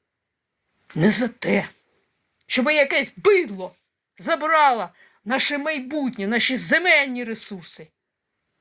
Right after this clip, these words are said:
наше майбутнє України. Замисліться над цим. Дякую. Шана вам, українці, ті, хто борються проти неуків, бездушних тварин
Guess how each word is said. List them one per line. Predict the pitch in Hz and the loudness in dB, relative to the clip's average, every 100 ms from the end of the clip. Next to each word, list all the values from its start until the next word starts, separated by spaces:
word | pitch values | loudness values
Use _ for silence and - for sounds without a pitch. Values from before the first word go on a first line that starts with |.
| _ _ _ | _ _ _
наше | 160 - 196 | -2 0 -2
майбутнє | 175 196 180 185 226 - 185 | -4 -6 -4 -4 -4 -6 -8
України. | 185 180 - 208 196 214 214 160 _ _ _ _ _ _ _ _ _ _ _ _ _ _ _ _ _ _ _ _ _ _ _ - | -6 -8 -2 -2 0 0 0 -4 _ _ _ _ _ _ _ _ _ _ _ _ _ _ _ _ _ _ _ _ _ _ _ 0
Замисліться | 311 277 - 160 - 156 | 2 2 -2 -10 -14 -14
над | 143 | -14
цим. | - - - | -16 -16 -6
Дякую. | 202 - - _ _ _ _ _ _ - _ _ _ _ _ _ - - | -4 -4 -14 _ _ _ _ _ _ -20 _ _ _ _ _ _ -20 -8
Шана | - 381 370 320 | 0 2 2 -2
вам, | 247 208 - | -6 -8 -10
українці, | 220 214 196 190 180 170 _ _ | -12 -12 -10 -12 -16 -20 _ _
ті, | 190 | -20
хто | - 226 | -6 -4
борються | 196 392 320 190 - 165 _ | 2 4 2 -2 -14 -18 _
проти | - 202 202 190 - _ _ _ _ _ _ _ _ _ _ | -14 -12 -8 -8 -10 _ _ _ _ _ _ _ _ _ _
неуків, | 196 339 415 311 - - 170 - _ _ _ _ _ _ _ _ _ _ _ _ _ _ _ _ | 4 4 2 0 -4 -12 -14 -16 _ _ _ _ _ _ _ _ _ _ _ _ _ _ _ _
бездушних | 180 311 226 233 427 - 262 233 | 0 0 -4 0 2 2 -2 -8
тварин | - 240 247 220 | -2 2 2 0